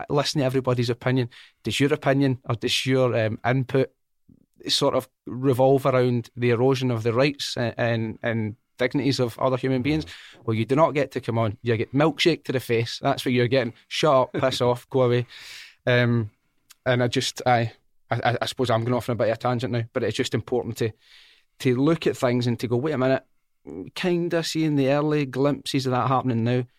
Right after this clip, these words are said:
Speaker 1: nip it right in the bud."
Speaker 2: Mm-hmm.
Speaker 1: Hopefully that's what's
Speaker 2: Yep.
Speaker 1: happening.
Speaker 2: Yep.
Speaker 1: Um, uh, I, I wouldn't hold out too much hope, but for everybody, hopefully there's, there's a goodie just like you.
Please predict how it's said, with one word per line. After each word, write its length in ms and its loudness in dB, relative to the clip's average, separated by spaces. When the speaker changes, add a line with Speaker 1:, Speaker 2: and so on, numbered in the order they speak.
Speaker 1:
nip 340 -2
it 160 -2
right 360 -2
in 120 0
the 60 -2
bud." 240 -6
Speaker 2:
Mm-hmm. 240 -18
Speaker 1:
Hopefully 380 0
that's 200 -4
what's 160 -10
Speaker 2:
Yep. 80 0
Speaker 1:
happening. 260 -4
Speaker 2:
Yep. 160 -6
Speaker 1:
Um, 420 -2
uh, 140 -8
I, 100 -10
I 40 -2
wouldn't 220 -2
hold 200 -2
out 180 -2
too 180 0
much 360 -4
hope, 340 -2
but 240 0
for 220 -4
everybody, 640 0
hopefully 360 -4
there's, 340 -6
there's 180 -2
a 60 -2
goodie 280 0
just 220 -4
like 120 -4
you. 200 0